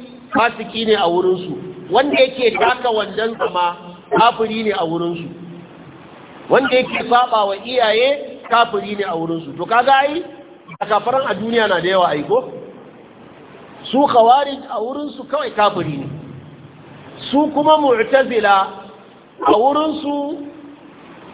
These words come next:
sai suka yi wata dabara, gogoriyo suka yi. Sai suka ce, "Laysa bi mu'minin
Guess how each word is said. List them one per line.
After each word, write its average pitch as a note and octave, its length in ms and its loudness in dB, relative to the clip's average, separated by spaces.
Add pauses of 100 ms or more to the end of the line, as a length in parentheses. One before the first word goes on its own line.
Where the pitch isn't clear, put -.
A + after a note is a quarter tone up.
(140)
sai A#3 220 6
suka B3+ 200 2
yi A#3 80 6
wata A#3 280 2
dabara, F#3+ 500 2 (280)
gogoriyo G#3+ 720 0
suka G3 180 -2
yi. C#3+ 260 -6 (560)
Sai A#3 220 6
suka B3+ 280 0
ce, G#3+ 200 4
"Laysa B3+ 420 4
bi A3 180 -2
mu'minin B3+ 680 -4